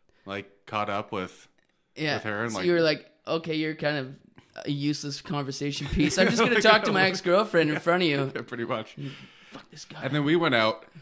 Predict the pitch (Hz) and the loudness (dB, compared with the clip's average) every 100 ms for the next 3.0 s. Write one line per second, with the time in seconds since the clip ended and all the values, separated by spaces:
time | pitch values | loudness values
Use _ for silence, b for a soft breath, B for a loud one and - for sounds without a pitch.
0 | B - 170 185 175 156 147 120 139 139 | B -4 -2 2 2 2 2 4 2 0
1 | 135 127 120 117 110 117 110 104 101 95 | -2 2 2 0 -4 -6 -4 -4 -4 -6
2 | 92 - 107 113 117 104 107 107 82 85 | -6 -8 -4 -4 -4 -6 -4 -2 -4 -10